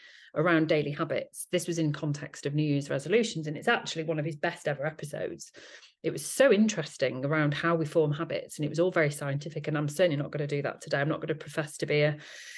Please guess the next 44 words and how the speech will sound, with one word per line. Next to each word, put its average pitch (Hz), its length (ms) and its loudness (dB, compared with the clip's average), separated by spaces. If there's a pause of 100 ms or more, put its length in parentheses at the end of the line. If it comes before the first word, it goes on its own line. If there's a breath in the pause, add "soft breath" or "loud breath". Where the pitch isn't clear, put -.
(200 loud breath)
anything 208 400 6
other 185 220 6
than 175 140 6
who 180 180 2
I 165 180 6
am. 147 340 -2 (400)
But - 280 6 (100)
it's 214 240 4
right 202 540 4
and 160 100 -2
it's - 160 -4
true 190 380 2
that - 100 0
we 165 100 0
can't - 320 -2
ever 180 140 2
lose 185 560 2
a 131 80 -4
habit. 202 500 -4
I 208 180 4
gave 190 260 6
up - 120 -4
smoking 175 840 0 (420 soft breath)
in 170 100 2
February 160 380 4
two 156 160 -2
thousand 151 340 -2
and 147 160 2
one 190 240 0 (880 soft breath)
from 156 220 -2
having 151 320 0
been 156 180 0
a 151 60 4
very 220 200 6
heavy 147 180 -4
smoker. 139 340 -6
I 143 40 -2
used 165 180 0
to - 40 -20
be 147 100 -6
called - 180 -8
Fag 143 200 -12
Ash - 160 -8
Lil. 151 340 0